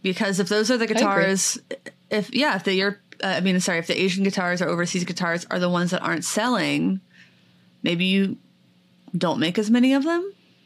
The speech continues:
Speaker 1: But to
Speaker 2: Hmm.
Speaker 1: almost give a vibe of essentially reinvesting in those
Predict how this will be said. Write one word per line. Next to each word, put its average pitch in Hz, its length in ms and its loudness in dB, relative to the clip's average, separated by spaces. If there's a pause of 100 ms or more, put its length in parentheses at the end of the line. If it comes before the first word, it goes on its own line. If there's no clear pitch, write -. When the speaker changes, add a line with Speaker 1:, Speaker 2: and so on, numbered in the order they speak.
Speaker 1:
But 214 200 -2
to 240 240 4
Speaker 2:
Hmm. 185 60 2
Speaker 1:
almost 240 640 2
give 202 180 2
a 190 100 0
vibe 175 500 0
of 175 140 -4
essentially 185 420 0
reinvesting 165 680 -2
in 160 160 -4
those 170 600 -2